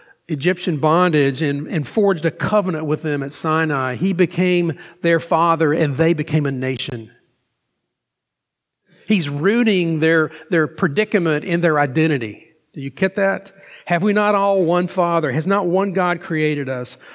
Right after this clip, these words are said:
Why do we then break faith with each other, profaning the covenant of our fathers?" Those are rhetorical questions. And when he says break faith, he's talking about treachery. That's a malicious word. It's infidelity,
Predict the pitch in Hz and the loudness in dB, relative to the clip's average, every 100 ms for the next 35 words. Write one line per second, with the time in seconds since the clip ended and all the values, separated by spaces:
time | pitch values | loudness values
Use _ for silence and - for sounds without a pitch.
0 | - 170 185 262 320 285 269 220 214 170 | -10 -2 2 2 2 2 2 2 2 2
1 | 170 170 165 151 180 185 - - - 202 | 0 0 -2 0 0 0 -4 -6 0 2
2 | 214 208 175 175 175 196 180 - - 156 | 2 0 0 -2 -2 -4 -4 -4 -6 -4
3 | 156 135 107 - - _ _ _ _ - | -2 -2 -4 -12 -20 _ _ _ _ -20
4 | - _ _ _ _ - 151 185 175 170 | -20 _ _ _ _ 0 0 2 2 2
5 | 160 147 160 160 147 135 127 135 127 110 | 0 0 0 0 -2 -4 -4 -4 -4 -4
6 | 107 - - _ _ _ _ _ _ _ | -10 -16 -20 _ _ _ _ _ _ _
7 | _ _ - 220 220 180 165 - 214 214 | _ _ -2 -2 0 0 -2 0 2 2
8 | 185 - 196 190 165 143 156 160 185 185 | 0 0 -2 -2 -4 -4 -2 0 0 0
9 | 262 160 151 202 196 - 202 202 190 160 | -2 0 0 0 0 -2 0 2 2 0
10 | - - - 185 - 214 208 190 170 - | -6 -20 -2 -2 2 0 2 2 0 0
11 | - 202 185 160 127 101 - _ _ - | -2 -2 -2 -2 -2 -6 -14 _ _ -8
12 | - 202 180 175 208 214 180 - 262 143 | -2 2 4 2 2 0 -2 -4 -8 0
13 | 160 165 151 135 143 - - - - 220 | 2 2 2 0 -4 -6 -16 -12 -4 -2
14 | 220 208 147 165 175 165 139 117 | 0 0 2 2 2 2 0 -4